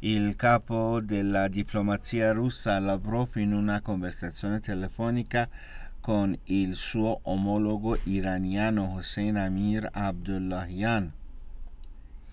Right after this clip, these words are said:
"È questa la posizione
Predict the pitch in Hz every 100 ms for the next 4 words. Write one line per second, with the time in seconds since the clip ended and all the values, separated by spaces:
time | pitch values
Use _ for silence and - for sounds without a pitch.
0 | - - - - 117 117 110 - 143 143
1 | - 107 98 95 101 98 - 110 95 101
2 | 101 - 120 120 120 120 123